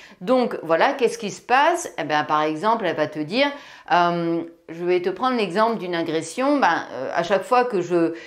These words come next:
je me remémore en fait l'image de cette personne, eh bien, euh, j'ai mon cœur qui se serre. Je crois qu'il va s'arrêter, mon cœur.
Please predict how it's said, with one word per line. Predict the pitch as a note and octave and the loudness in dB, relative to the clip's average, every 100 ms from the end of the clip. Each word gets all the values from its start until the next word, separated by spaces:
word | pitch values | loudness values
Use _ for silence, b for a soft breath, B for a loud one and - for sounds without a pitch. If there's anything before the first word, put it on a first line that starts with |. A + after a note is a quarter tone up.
| B | B
je | - F3 | -4 2
me | E3+ D3 D#3+ E3+ | 2 2 -2 0
remémore | E3 F#3+ F#3+ G3 G#3+ C#4+ G3 F#3+ | 0 2 2 2 4 4 4 2
en | E3 | 2
fait | F3 E3+ | 0 -2
l'image | F3 F3+ G#3 C4+ A#3+ | -4 0 2 2 2
de | F3 | -2
cette | F3 D#3 | -2 -2
personne, | D#3+ D3+ - A3+ C#4 C#4 B B B | -2 -4 0 2 2 2 B B B
eh | - | 0
bien, | D#3+ E3 A3 C4 C#4 C#4 - | 0 2 4 4 4 4 2
euh, | E3+ E3 D#3+ | 2 2 2
j'ai | D3+ | 0
mon | F#3 E3+ | -2 -2
cœur | E3 - C4+ C4 | -4 0 0 0
qui | A3 | -4
se | - E3+ | -4 -4
serre. | - D4+ | 2 2
Je | A3 F3 | 2 -2
crois | C#4 | 0
qu'il | C#4 G#3 | 0 -2
va | F3 G#3 | 0 2
s'arrêter, | A#3 G#3+ B3 C4+ A#3+ | 4 4 2 2 0
mon | F3 E3 | 0 -2
cœur. | E3 C3+ | 0 -2